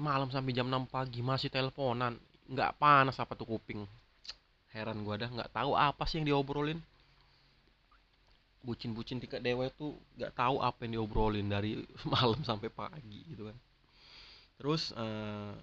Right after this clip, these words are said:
ya seperti yang gua bilang tadi, eh, bangun pagi itu keniscayaan yang fana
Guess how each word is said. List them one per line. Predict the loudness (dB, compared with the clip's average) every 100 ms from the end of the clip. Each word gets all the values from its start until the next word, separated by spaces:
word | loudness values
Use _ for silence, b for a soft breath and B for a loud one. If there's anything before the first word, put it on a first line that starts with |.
| -6
ya | -2 -2 -4
seperti | -6 -2 -2 0
yang | 2
gua | 4 4
bilang | 4 0 -2
tadi, | -4 -4 -4 -4 -8 _ _ _ _ _ _ _ _ _ _ _ _ _ B B B B -4
eh, | 0 2 4
bangun | 4 4 4
pagi | 4 2 4 -2
itu | -2 -4
keniscayaan | -4 -4 -4 -2 -2 0
yang | -2 -2
fana | -2 -2 0